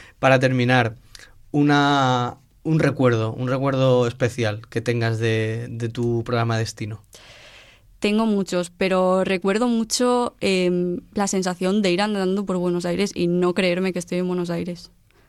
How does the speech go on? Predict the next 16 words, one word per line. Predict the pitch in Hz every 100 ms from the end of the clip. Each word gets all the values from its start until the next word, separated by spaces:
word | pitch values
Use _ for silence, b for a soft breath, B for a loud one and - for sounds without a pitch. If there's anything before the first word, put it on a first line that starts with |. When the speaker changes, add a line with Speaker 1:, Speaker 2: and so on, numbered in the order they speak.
| b b
Speaker 2:
Tipo, | - 180 185
no | 180
creerme | 202 196 202 208
que | 202
esté | - 190
ahí, | 190 190
porque | - 180 175 180
yo | 185
también | 202 202 202
tenía | 202 196 196 202 -
muchas | 196 190 185 196
dudas | 180 202 214
y |
tenía | 185 185 190
mucho | 196 214
miedo, | 185 180 190 233